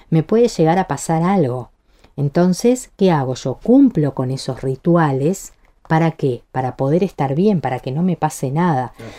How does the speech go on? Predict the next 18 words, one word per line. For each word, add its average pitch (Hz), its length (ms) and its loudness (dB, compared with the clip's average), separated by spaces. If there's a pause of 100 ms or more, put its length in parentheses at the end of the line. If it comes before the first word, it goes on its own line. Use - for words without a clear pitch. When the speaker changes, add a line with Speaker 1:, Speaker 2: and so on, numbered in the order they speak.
(140)
Speaker 1:
Esto - 300 0
puede 190 260 4
traer, 160 540 0 (480)
eh, 123 400 -4 (880)
bueno, 156 380 2
una 156 160 0
ansiedad 143 340 -2
generalizada, 139 960 0
puede 143 180 -4
traer 135 340 -6
trastornos 131 520 -8
de 127 140 -10
depresión, 175 760 -2 (360)
eh, - 420 -8
pu-, - 200 -6
puede 220 200 2
traer 190 480 0
múltiples 170 1040 0